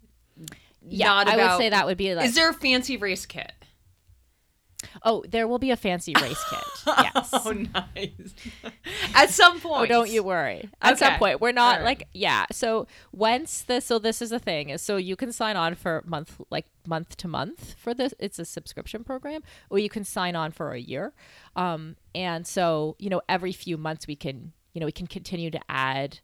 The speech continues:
Speaker 1: sponsors, we can continue, like, we have plans for the race kit, but I think we'll launch the race kit once we see what's happening with racing too. So we'll get that designed and ready and tweak it, make it perfect, and, and get it,
Speaker 2: Mm.
Speaker 1: get it
Speaker 2: Yeah.
Speaker 1: ready.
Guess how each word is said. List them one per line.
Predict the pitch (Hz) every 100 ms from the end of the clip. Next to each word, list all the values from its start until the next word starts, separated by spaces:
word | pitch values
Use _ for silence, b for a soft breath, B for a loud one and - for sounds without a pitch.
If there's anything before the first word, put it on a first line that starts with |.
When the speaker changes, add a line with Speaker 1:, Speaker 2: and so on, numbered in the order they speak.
| _ _
Speaker 1:
sponsors, | - - 156 151 - 151 143 139 -
we | 143
can | 165 151
continue, | 151 - 147 143
like, | 190
we | 202
have | 196 190
plans | - 170 175 208
for | 233
the | 254
race | 262 302
kit, | - 403 294
but | 233 -
I |
think | 233 262 233
we'll | 208
launch | 180 175 226 -
the | 185
race | 147 -
kit | 170 -
once | 147 156 - - b b b
we | 175 175
see | -
what's | 151 -
happening | 143 135 143
with | 139 -
racing | 143 156 - -
too. | - 139 92 -
So | - 180
we'll | 175
get | 170 -
that | 151 -
designed | 156 151 139 143 147
and | 143
ready | 135 139 143
and | 131 -
tweak | 147 -
it, | -
make | 113 - -
it |
perfect, | - 156 - - -
and, | - 170 B B B B B _
and | 165 156
get | 131 101
it, | -
Speaker 2:
Mm. | - - _ _ _ _ _ 262
Speaker 1:
get | 101 95
it |
Speaker 2:
Yeah. | 143
Speaker 1:
ready. | 143 80 -